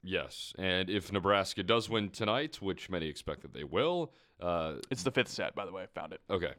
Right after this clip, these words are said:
Speaker 1: Um, next game will be tomorrow night at seven o'clock at the Bob Devaney Center. If Nebraska wins, they will play the winner of Delaware and the eight seed,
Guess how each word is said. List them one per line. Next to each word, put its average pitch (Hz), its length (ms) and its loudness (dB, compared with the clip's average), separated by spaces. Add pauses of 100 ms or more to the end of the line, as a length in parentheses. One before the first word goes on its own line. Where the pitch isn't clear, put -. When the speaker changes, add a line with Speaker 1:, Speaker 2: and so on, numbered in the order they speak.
(400)
Speaker 1:
Um, 90 400 4 (120)
next 92 480 0
game 104 160 4
will 90 100 2
be 85 280 0
tomorrow 104 420 4
night 82 260 2
at 78 140 -4
seven 82 240 0
o'clock 76 440 -2
at 73 160 -4
the 76 80 -12
Bob 73 240 0
Devaney 73 360 -4
Center. 76 360 -6
If 107 260 2
Nebraska 95 520 4
wins, 98 320 4
they 87 120 4
will 82 80 2
play 87 180 2
the 80 80 -2
winner 78 240 -2
of 69 100 -8
Delaware 76 480 -2
and 76 260 -6
the - 160 -8
eight 71 240 -10
seed, 78 380 -6